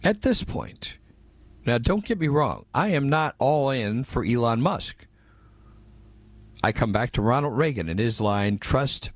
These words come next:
but verify." That's where I am. I like what I hear, but tell you what, I want to see some action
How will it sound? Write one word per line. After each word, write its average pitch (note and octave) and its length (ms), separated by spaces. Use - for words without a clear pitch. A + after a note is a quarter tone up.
but A2 160
verify." F2+ 680
That's - 320
where A#2 140
I A#2+ 120
am. F#2 380
I - 100
like F#2 300
what D3+ 100
I E3 120
hear, F#3+ 420
but D#2+ 140
tell - 140
you D#3+ 100
what, G#2 240
I F#2 80
want G2 160
to A#2 40
see - 180
some D#3 200
action - 460